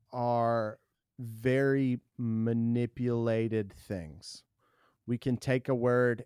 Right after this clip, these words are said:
and we can twist it around and make it mean something very different.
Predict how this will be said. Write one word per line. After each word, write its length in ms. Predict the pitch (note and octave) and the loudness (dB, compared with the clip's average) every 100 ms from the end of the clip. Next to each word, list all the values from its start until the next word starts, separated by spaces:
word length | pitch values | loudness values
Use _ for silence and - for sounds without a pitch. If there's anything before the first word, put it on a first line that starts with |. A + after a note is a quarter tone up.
| - | -8
and 140 | A2 | -6
we 80 | G#2+ | -6
can 240 | - G2+ F#2 _ _ _ _ _ _ _ _ _ _ _ _ - | -6 -8 -8 _ _ _ _ _ _ _ _ _ _ _ _ -10
twist 420 | - C#3+ - - | 0 0 0 -2
it 120 | C3 | -2
around 480 | B2+ A#2+ A#2 A2+ A2 | 0 0 0 0 -2
and 100 | G#2+ | -4
make 200 | G#2+ G#2 | -6 -8
it 100 | F#2 | -10
mean 220 | A#2+ A2+ | -8 -8
something 380 | - G#2+ - G#2 | -8 -8 -6 -4
very 240 | G#2 G2+ | -2 -4
different. 440 | F#2+ G2+ - C#3+ | -4 -6 -2 -4